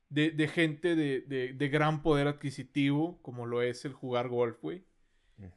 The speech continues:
Speaker 1: Y me comentaban, eh, obviamente me voy a reservar los nombres, pero me, me, me contaron de esta historia ocurriendo en, en, en Monterrey, güey,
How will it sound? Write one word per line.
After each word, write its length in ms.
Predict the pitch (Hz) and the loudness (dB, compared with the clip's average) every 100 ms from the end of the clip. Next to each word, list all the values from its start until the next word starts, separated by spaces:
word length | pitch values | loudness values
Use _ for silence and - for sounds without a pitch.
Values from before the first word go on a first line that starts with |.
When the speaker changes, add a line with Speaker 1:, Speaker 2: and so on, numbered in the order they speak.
| - | 0
Speaker 1:
Y 260 | 143 143 147 | 2 2 2
me 160 | 151 | -2
comentaban, 960 | 151 151 147 139 170 170 175 165 156 143 | 0 0 0 -2 2 4 4 2 -2 -6
eh, 100 | 139 127 | -4 -2
obviamente 460 | 127 151 139 139 | -2 -2 -4 -6
me 60 | 143 | -4
voy 60 | 131 | -4
a 40 | |
reservar 300 | - 151 131 | -6 -8 -6
los 160 | 139 135 | -6 -8
nombres, 360 | 139 123 123 | -8 -8 -12
pero 280 | - 135 117 | -8 -4 -4
me, 160 | 123 - | -8 -14
me, 160 | 123 120 | -10 -8
me 160 | 123 | -8
contaron 460 | 117 117 - 131 139 | -10 -10 -4 -4 -4
de 60 | 135 | -8
esta 140 | 131 | -10
historia 360 | 147 - 120 123 | -10 -6 -6 -6
ocurriendo 420 | 131 120 117 123 | -8 -10 -10 -12
en, 180 | 123 117 - | -14 -14 -16
en, 280 | 117 151 - | -16 -16 -16
en 240 | 135 113 | -16 -12
Monterrey, 580 | 120 117 117 110 120 123 | -10 -10 -8 -8 -2 -2
güey, 260 | 123 147 | -2 -8